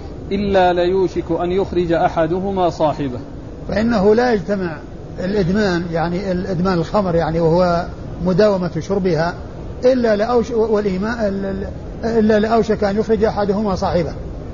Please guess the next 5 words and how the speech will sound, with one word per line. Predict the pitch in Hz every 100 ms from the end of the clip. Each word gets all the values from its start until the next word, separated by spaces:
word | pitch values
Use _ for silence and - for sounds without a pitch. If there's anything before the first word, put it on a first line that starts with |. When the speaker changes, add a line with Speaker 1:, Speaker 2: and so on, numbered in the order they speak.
| - - 180
Speaker 2:
بمعنى | 190 214 190 185 202
أن | 208 180 156 175
يكون | 175 190 220 196 175 - - - - - -
يعني، | 190 175 180 175 208
آه، | 185 170 165 165